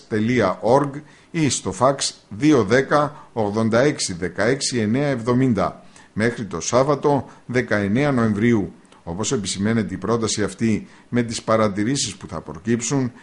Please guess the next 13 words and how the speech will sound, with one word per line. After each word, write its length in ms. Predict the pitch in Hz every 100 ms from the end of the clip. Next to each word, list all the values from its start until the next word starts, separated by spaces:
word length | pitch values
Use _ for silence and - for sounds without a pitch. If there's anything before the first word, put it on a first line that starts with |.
| - _
και 120 | -
από 220 | 131 120 123
αυτή 240 | - 175
τη 140 | 123
διαβούλευση, 680 | 104 95 87 101 135 135 156
θα 100 | 147
αποτελέσει 580 | 139 127 117 139 143 95
μια 180 | 92 107
ολοκληρωμένη, 800 | 104 92 98 92 87 107 139 143
εφαρμόσιμη 640 | 120 104 107 139 151 147
και 120 | 123
αναπτυξιακή 760 | 117 104 95 101 - 101 92 139
νομοθεσία 760 | 120 95 92 90 - 143 123